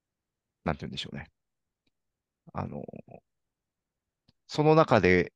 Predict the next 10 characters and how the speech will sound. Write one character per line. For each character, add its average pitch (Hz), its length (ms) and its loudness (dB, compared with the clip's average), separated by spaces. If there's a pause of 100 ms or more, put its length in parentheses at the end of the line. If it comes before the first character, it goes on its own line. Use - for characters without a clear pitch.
(120)
じ 147 100 4
ゃ 123 80 8
あ 104 40 4
さ 151 120 2
ら 123 140 8
に、 117 300 -2 (920)
そ 139 120 -2
れ、 120 180 -4 (300)
あ 107 120 4
の、 98 480 2